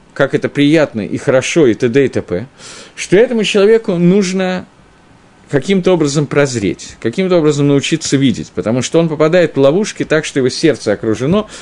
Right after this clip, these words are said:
и он просто не в состоянии вырваться по тем или иным причинам. Поэтому его работа в этом состоянии, когда он попадает,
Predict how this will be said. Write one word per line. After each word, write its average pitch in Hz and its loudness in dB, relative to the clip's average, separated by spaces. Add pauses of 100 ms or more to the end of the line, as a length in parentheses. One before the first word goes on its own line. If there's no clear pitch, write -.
(160)
и 135 2
он 165 2
просто 180 0
не 160 2
в - -4
состоянии 151 0
вырваться 151 0
по - 0
тем 147 -2
или 127 0
иным 120 2
причинам. 101 -8 (400)
Поэтому 151 2 (300)
его 170 2
работа 151 2
в 104 0
этом 98 0
состоянии, 202 -2
когда 113 -2
он 113 0
попадает, 110 0